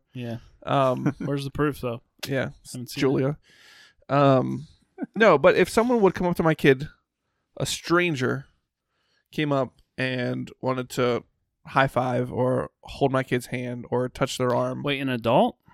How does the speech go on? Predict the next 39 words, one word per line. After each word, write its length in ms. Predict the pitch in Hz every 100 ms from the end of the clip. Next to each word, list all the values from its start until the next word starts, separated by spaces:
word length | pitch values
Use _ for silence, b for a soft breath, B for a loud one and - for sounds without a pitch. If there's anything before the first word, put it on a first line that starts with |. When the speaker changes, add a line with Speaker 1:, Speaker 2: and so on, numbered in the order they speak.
| b b -
Speaker 2:
No, 180 | 202 175
a 80 | -
kid. 320 | - 269 143
Speaker 1:
Another 240 | 143 143
kid. 260 | - 95 - -
Speaker 2:
A 60 |
Speaker 1:
To 80 | 139
your 180 | 127 120
Speaker 2:
kid. 200 | - 92
Speaker 1:
kid. 80 | 73 B
Speaker 2:
If 120 | 139
we're, 60 | 214
like, 120 | 214
out 320 | 170 170 -
for 120 | 156
a 40 | 135
walk 380 | 131 135 - -
on 120 | 139
the 80 | 156
road 320 | 127 127 143 - _ _ _ - b b b b
and 140 | 131
a 60 | 131
neighbor 540 | 147 165 147 151 151 _ _ _ _
comes 200 | 135 131
up 260 | 127 127 _
and 140 | - 131
I 80 | 139
don't 120 | 139
know 100 | 139
this 160 | 135
neighbor 440 | 139 131 131 147 - _ _ _ _ _ _ _ -
and 140 | 135
they're 80 | 139
walking 320 | 135 139 131
their 300 | 135 135 131 - _
kid 220 | 139 127
and 160 | 127 135
we're 100 | 143
like, 220 | 135